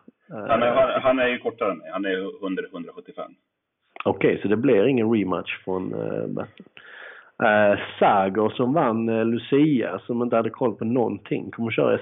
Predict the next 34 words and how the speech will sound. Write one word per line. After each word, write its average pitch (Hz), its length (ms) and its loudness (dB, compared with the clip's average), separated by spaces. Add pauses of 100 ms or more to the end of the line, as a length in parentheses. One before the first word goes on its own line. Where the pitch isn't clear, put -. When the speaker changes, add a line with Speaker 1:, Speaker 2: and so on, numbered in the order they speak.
Speaker 2:
M. - 80 -12 (920)
Speaker 1:
Ja, 175 280 4
jo, 165 100 -2
men, 165 220 -8
eh, 156 480 -6
men 170 140 -12
han 175 120 -8
hörde 82 200 -8
att 82 60 -14
han 80 40 -18
skulle 82 180 -20
köra. 71 300 -16 (140)
Det 95 100 -14
är 104 40 -8
väl 113 80 -12
typ - 140 -16
det 87 80 -14
enda 78 260 -16
jag 76 60 -16
vet, 85 240 -12
det 85 80 -18
är - 60 -18
hundraåttio. 80 460 -20 (1000)
Speaker 2:
Mm. 117 300 0 (1000)
Eh, 104 680 -2 (760)
Speaker 1:
Bågranat 107 400 -2
Speaker 2:
jag 85 60 2
vet. 90 120 2
Speaker 1:
kör 95 80 -6
de 87 160 -10
med. 80 140 -16 (840)
Speaker 2:
Ska 131 140 4
Bågranat 127 460 4
köra? 120 220 0